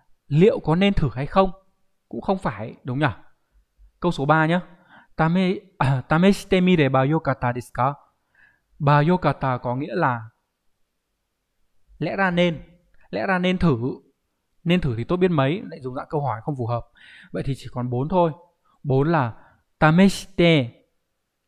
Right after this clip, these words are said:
Tameshite mite wa ikaga deshou ka, đúng nhỉ? Các bạn thử xem sao, các bạn thử xem thế nào.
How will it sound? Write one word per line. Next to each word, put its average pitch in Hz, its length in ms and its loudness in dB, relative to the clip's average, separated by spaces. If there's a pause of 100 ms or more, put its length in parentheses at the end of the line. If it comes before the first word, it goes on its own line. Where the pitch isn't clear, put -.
(320)
Tameshite 170 600 4
mite 170 320 4
wa 127 200 2
ikaga 151 300 0
deshou 127 260 -2
ka, 120 300 -2
đúng 131 140 -8
nhỉ? 147 80 0 (2750)
Các 208 80 2
bạn 214 140 2
thử 160 220 2
xem 180 180 -2
sao, 180 240 2
các 196 40 0
bạn 202 160 0
thử 131 100 -2
xem 147 140 -4
thế 165 60 -2
nào. 135 340 0